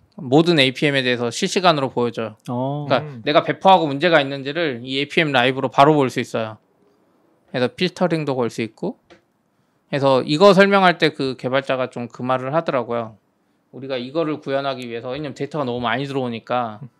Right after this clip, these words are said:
Speaker 1: 인메모리 데이터 스토어를 직접 개발했다?
Speaker 3: 아, 진짜요?
Speaker 1: 네, 그래서 이게 시-, 최근 십오 분인 이유도 그 메모리 안에서만 서치를 하고 막 이러나 봐요.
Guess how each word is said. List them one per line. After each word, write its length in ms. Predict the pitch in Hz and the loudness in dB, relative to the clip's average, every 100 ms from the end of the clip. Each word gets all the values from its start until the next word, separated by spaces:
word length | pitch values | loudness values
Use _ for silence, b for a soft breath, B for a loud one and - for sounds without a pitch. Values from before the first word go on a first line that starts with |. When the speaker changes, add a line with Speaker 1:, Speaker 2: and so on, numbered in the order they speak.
| _ _ _ _ | _ _ _ _
Speaker 1:
인메모리 600 | 143 160 185 175 156 143 | -6 -2 0 -2 -2 -4
데이터 360 | 147 127 139 131 | -6 -8 -6 -6
스토어를 480 | - - 139 127 123 | -8 -12 -10 -10 -14
직접 240 | - 123 | -14 -12
개발했다? 640 | 127 120 120 113 - 233 _ _ _ _ - 113 | -10 -8 -8 -8 -10 -12 _ _ _ _ -14 -6
Speaker 3:
아, 240 | 127 170 | -4 -4
진짜요? 460 | - 110 110 110 165 | -6 -10 -8 -6 -6
Speaker 1:
네, 100 | 175 | -6
그래서 220 | 127 127 | -4 -2
이게 280 | 123 120 123 | -2 -4 -6
시-, 100 | - | -2
최근 220 | - 196 | 0 2
십오 220 | 185 208 208 | 2 2 2
분인 260 | 196 160 139 | 2 0 -2
이유도 280 | 135 131 | -4 -6
그 160 | 190 196 | -6 -4
메모리 460 | 135 143 165 156 139 | 2 2 2 2 2
안에서만 680 | 123 139 143 131 123 113 - _ _ | 0 -4 -6 -6 -8 -10 -18 _ _
서치를 400 | - 156 - 139 | -10 -8 -8 -6
하고 160 | 135 127 | -6 -8
막 180 | 117 113 | -14 -12
이러나 300 | 123 117 110 | -12 -12 -12
봐요. 240 | 107 | -16